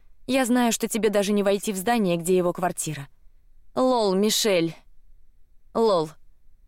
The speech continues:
Ты уже добралась бы до них, если б могла. Но я могу преподнести тебе их на тарелочке".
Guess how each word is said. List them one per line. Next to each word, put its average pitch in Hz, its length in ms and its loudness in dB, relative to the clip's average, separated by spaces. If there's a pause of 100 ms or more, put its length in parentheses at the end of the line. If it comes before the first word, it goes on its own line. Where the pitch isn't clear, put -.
(400)
Ты 240 100 0
уже 226 240 2
добралась 220 440 0
бы 170 120 -2
до 175 120 0
них, 190 220 -2
если 165 260 -2
б 165 80 -4
могла. 170 440 -2 (1600)
Но 240 160 2
я 220 200 2
могу 208 260 0
преподнести 196 600 -2
тебе 196 280 -2
их - 120 -6
на 208 80 -2
тарелочке". 180 680 -4